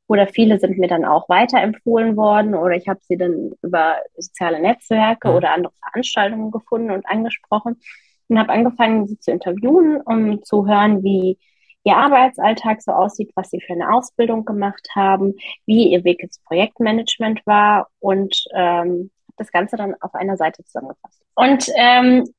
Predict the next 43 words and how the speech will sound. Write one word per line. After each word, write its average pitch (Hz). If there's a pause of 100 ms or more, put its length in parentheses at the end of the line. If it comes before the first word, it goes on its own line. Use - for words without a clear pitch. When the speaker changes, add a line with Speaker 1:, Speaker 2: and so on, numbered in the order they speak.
Speaker 1:
<clears throat> 254
das 220
Ganze 247
habe 277
ich 254
dann 240
auch 240
angefangen, 233
äh, 190
ein 202
bisschen 226
nach 208
Daten 247
zu -
forschen. 277
Dabei 220
ist 214
mir 226
aufgefallen, 226 (420)
dass -
es -
relativ 233
wenige 190
Daten 180
gibt -
zum 311
Thema 285
Speaker 2:
Mhm. 127
Speaker 1:
Frauen 247
im 254
Projektmanagement. 254 (540)
Wir 208
haben 208
einige 185
statische 220
Daten. 247
Das 202
bedeutet, 185
dass 180
wir 175
ungefähr 208
wissen, 190
dass -